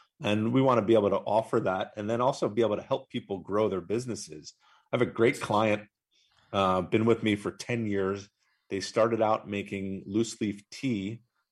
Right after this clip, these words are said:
i-, as a home-based business and selling it on, on the internet. And now they have an alcohol brand that's sold nationally called Boozy Tea,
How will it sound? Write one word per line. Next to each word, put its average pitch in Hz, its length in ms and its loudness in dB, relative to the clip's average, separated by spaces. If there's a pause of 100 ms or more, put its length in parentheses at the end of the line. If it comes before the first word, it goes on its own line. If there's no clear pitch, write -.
(160)
i-, 101 280 -2
as 98 160 -4
a 90 60 -2
home-based 104 540 -2
business 98 380 -4
and 87 100 -10
selling 104 360 -4
it 107 220 -6
on, 95 420 -8
on 98 180 -6
the 92 120 -4
internet. 107 420 -2 (420)
And 98 140 -8
now 107 180 -2
they 113 140 2
have 104 180 -2
an 98 100 -6
alcohol 101 600 0
brand 95 340 -8
that's 90 280 -8
sold 98 540 -4 (160)
nationally 101 560 -6
called 87 360 -8
Boozy 98 280 -2
Tea, 117 380 -6